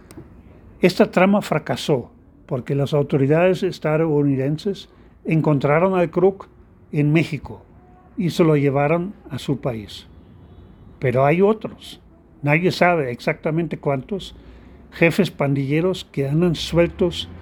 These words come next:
en el extranjero, liberados por el gobierno salvadoreño y buscados por los Estados Unidos. ¿Será este el problema que usted, mister Prince,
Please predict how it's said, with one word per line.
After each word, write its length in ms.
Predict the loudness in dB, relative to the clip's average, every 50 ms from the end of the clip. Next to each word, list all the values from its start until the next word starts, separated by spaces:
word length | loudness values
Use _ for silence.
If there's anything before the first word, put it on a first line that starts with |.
| -20 -16 -10
en 160 | -4 -2 0
el 100 | 2 2
extranjero, 640 | 0 -2 -4 -4 -4 -4 -4 0 -2 -2 -2 -2 -8 -14 -20 -20 -20 -20 -20 -20 -20 -20 -20 -20 -20 -20 -20 -14 -4
liberados 680 | 0 0 4 4 4 4 4 4 4 2 0 0 -2 -6
por 240 | -4 -2 0 2
el 40 | 2
gobierno 480 | 2 2 2 2 2 2 2 2 0 0
salvadoreño 840 | 0 -2 -2 -2 -2 -2 -2 -2 -2 -2 -2 -4 -6 -8 -12 -20 _ _ _ _ _ _ _ _ -20 -20 -20 -10
y 140 | -2 -2 2
buscados 800 | 4 4 2 2 0 0 2 2 2 2 0 -2 -2 -4 -10 -14 _ -20 _ _ _ _ _ -16 -6
por 140 | -4 -4 -4
los 160 | -4 -4 -4
Estados 480 | -6 -4 0 0 2 2 2 0 0
Unidos. 540 | 0 0 2 0 -2 -4 -8 -10 -18 -20 -20 -20 -20 -20 -20 -20 -20 -20 _ _ -20 -20 -20 -20 -20 -20 -20 -20 -20 -20 -20 -10
¿Será 420 | 0 2 4 4 4 2 0 -4 -6 -2
este 500 | 0 0 0 -2 -8 -4 -4 -4 -4 -4 -10 -18 -20 -18 -12
el 180 | -8 -6 -6
problema 480 | -4 -2 -2 0 2 2 2 2 0 -2
que 120 | -4 -6
usted, 500 | -6 -6 -6 -8 -6 -4 -2 -2 -2 -2 -4 -8 -20 -20 -20 -20 _ _ _ _ -6
mister 340 | -4 -4 -4 -4 -6 -10 -10
Prince, 500 | -2 2 2 2 2 2 -4 -8 -20 -20